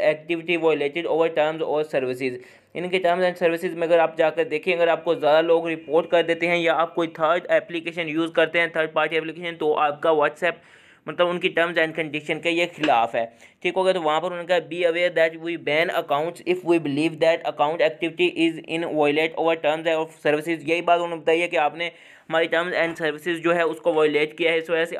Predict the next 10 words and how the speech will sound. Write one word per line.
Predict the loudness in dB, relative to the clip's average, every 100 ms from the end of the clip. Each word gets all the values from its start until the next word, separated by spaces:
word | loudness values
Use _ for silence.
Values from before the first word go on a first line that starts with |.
| -2
आपका | -2 -2
नंबर | -4 -4 -4 -2
जो | 0
है | 0
वो | 0 -4 -2
बैन | -2 -2 0
कर | 0 0
दिया | 0 0 0
गया | -2 -2
है। | 0